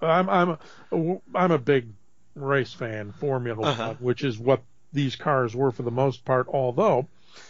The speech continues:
Speaker 1: I can identify some of the scenes. <laughs> There,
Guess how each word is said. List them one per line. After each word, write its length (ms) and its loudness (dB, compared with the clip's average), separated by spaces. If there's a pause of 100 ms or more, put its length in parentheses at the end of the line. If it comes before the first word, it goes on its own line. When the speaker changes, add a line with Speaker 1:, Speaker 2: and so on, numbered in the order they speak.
(220)
Speaker 1:
I 160 4
can 160 -2
identify 640 0
some 260 -6
of 80 -4
the 100 -8
scenes. 500 -4
<laughs> 40 -12 (1080)
There, 200 4